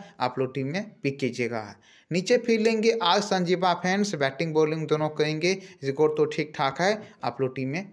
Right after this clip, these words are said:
पिक कीजिएगा। नीचे फिर लेंगे एस विश्वजीत, बैटिंग करना आएंगे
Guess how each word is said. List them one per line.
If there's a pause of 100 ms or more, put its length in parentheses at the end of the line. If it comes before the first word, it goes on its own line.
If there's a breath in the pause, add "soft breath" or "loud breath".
पिक
कीजिएगा। (420 loud breath)
नीचे
फिर
लेंगे
एस
विश्वजीत,
बैटिंग
करना
आएंगे